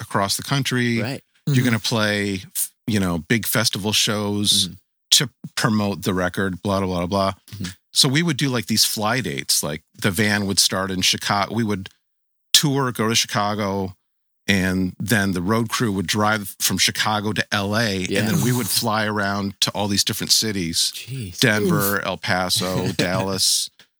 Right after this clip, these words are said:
Speaker 1: you know, like, all these cities to do, you know, morning radio show, go to the record store,
Speaker 2: Mm.
Speaker 1: play, you
Speaker 3: Yeah.
Speaker 1: know, with
Speaker 3: Promote.
Speaker 1: whoever, you
Speaker 2: Right.
Speaker 1: know,
Speaker 3: Promote,
Speaker 1: bands.
Speaker 3: promote, promote.
Speaker 2: Yeah.
Speaker 1: Promote.
Speaker 2: Big
Speaker 1: Yeah,
Speaker 2: band
Speaker 1: so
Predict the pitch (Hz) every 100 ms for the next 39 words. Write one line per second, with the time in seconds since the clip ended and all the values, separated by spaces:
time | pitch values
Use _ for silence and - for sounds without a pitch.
0 | _ - 101 95 90 98 - 160 120 123
1 | 117 107 - 143 123 113 - - 92 -
2 | 117 110 107 104 101 _ _ _ - 98
3 | 87 101 120 151 143 135 127 113 98 -
4 | 85 78 82 85 110 147 170 - 98 -
5 | 98 90 85 82 90 92 98 92 92 95
6 | 95 - 113 139 143 107 110 113 - -
7 | - _ _ _ _ - 127 190 107 87
8 | 82 85 123 165 - - - 226 233 233
9 | 240 208 233 233 226 - - - 220 202
10 | - - 110 110 104 107 120 131 135 -